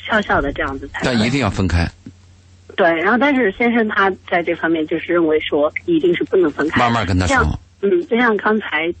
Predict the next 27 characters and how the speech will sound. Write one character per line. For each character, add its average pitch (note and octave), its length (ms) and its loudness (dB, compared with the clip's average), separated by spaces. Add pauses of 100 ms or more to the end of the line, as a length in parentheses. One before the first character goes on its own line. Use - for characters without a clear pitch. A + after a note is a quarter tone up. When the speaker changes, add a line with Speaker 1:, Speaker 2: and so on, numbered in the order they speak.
(260)
Speaker 1:
周 F#3+ 160 -2
先 G3+ 160 0
生 G3+ 180 2
您 F3 160 2
说 F#3 240 0
的 F3 160 2
一 D3+ 80 0
个， D#3 120 0
就 E3 140 0
是 E3 60 -2
说 F#3+ 140 -2 (260)
大 F#3 140 0
家 F#3+ 160 2
都 G3 180 0
希 F#3+ 200 -2
望 F#3 200 4
一 F#3+ 60 2
种 D3 240 0
理 D3 160 0
解。 C#3+ 240 -2
我 D#3+ 160 0
觉 F#3 160 2
得 G#3+ 120 2
真 A#3 180 0
的 G#3 120 4
就 F#3+ 140 -2
是 F#3 180 -2